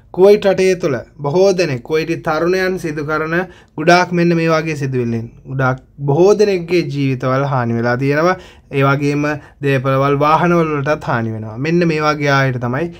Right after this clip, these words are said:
දැනට සිර දඬුවම ලබා දෙනවා කියලා දෙනවත් කරලා තියෙනවා අධිකරණයෙන්. ඒ වගේම මෙන්න බලාගන්න එකසිය විසි අටයි මේ මනුස්සයාගේ වාහනේ එයා වීඩියෝ එකෙන් පෙන්නනවා.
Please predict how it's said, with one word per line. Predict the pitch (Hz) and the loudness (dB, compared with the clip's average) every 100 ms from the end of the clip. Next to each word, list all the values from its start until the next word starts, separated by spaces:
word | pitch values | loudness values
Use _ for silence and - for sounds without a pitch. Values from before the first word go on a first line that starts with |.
| - | -18
දැනට | - 120 120 143 | -10 -8 -8 -8
සිර | 147 160 | -2 0
දඬුවම | 190 175 143 127 | 2 2 0 -2
ලබා | 156 123 117 | -2 0 0
දෙනවා | 117 113 | -2 -4
කියලා | 107 127 139 | -2 -2 -2
දෙනවත් | 117 113 | -2 -4
කරලා | - 113 | -4 -6
තියෙනවා | 113 120 151 | -4 -2 0
අධිකරණයෙන්. | 131 120 135 160 226 294 - - - | 0 -2 0 0 0 -2 -8 -20 0
ඒ | 160 | 6
වගේම | 214 240 247 147 127 _ _ _ _ _ - | 6 6 2 0 -8 _ _ _ _ _ -6
මෙන්න | 165 196 214 262 | -2 0 0 0
බලාගන්න | 151 143 156 170 185 139 127 214 277 - | 2 4 4 4 2 0 0 -2 -4 -12
එකසිය | 143 139 185 175 175 202 208 | -14 -6 -4 -2 0 2 2
විසි | 165 165 170 | 2 2 0
අටයි | 131 151 120 - - | 2 0 -2 -6 -14
මේ | 127 135 | -6 -2
මනුස්සයාගේ | 131 123 131 123 139 131 | -2 -2 -2 0 0 2
වාහනේ | 123 123 131 139 | 2 2 0 -2
එයා | 131 131 | 0 0
වීඩියෝ | 131 123 123 123 | 0 -2 -4 -2
එකෙන් | 135 127 | -2 -2
පෙන්නනවා. | 117 113 127 165 | -2 -2 0 2